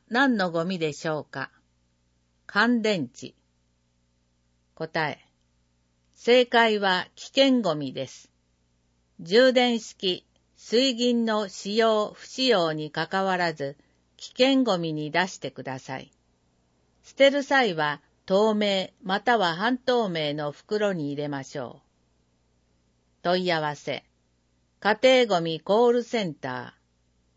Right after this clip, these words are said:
ー。電話、六九の零五三零。市長のコラム、ほっと一息。市長の初特訓。豊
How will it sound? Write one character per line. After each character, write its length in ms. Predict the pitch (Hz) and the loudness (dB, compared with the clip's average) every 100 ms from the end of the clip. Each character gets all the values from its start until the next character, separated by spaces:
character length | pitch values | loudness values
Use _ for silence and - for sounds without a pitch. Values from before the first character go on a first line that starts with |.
| _ _ | _ _
ー。 40 | 165 | -2
電 260 | 180 175 160 | 0 0 -2
話、 300 | 156 147 - _ | -2 -2 -6 _
六 380 | 165 185 - 214 | -2 -2 0 -6
九 360 | - 196 190 190 | -4 -4 -2 -2
の 360 | 175 165 - _ - | -4 -4 -8 _ -6
零 300 | 196 240 240 | 2 4 4
五 280 | 226 208 139 | 2 0 0
三 400 | - 151 151 143 | -4 -6 -4 -6
零。 280 | 139 123 - _ _ _ _ _ _ _ _ _ _ _ _ _ _ _ _ _ _ | -6 -10 -14 _ _ _ _ _ _ _ _ _ _ _ _ _ _ _ _ _ _
市 160 | - - | -20 -6
長 360 | - 247 214 | 4 4 4
の 220 | 175 165 160 | 0 -4 -2
コ 160 | 196 | 0
ラ 200 | 202 147 | 2 2
ム、 260 | 143 135 - _ _ _ _ _ | -2 -8 -12 _ _ _ _ _
ほ 120 | 196 | -2
っ 100 | 190 _ - | -2 _ -4
と 180 | 226 226 | -2 -2
一 360 | - - 196 | -6 -4 -2
息。 400 | 151 - - - _ _ _ _ _ _ _ _ _ _ _ _ _ _ | -4 -10 -20 -20 _ _ _ _ _ _ _ _ _ _ _ _ _ _
市 120 | - | -20
長 360 | - 262 240 196 | -2 4 4 2
の 240 | 165 160 | 0 -2
初 400 | 156 185 - - | 0 -2 -2 -8
特 220 | 247 226 _ - | -2 -4 _ -12
訓。 240 | 135 - _ _ _ _ _ _ _ _ _ _ _ _ _ _ _ _ | -12 -12 _ _ _ _ _ _ _ _ _ _ _ _ _ _ _ _
豊 260 | 220 277 | 2 2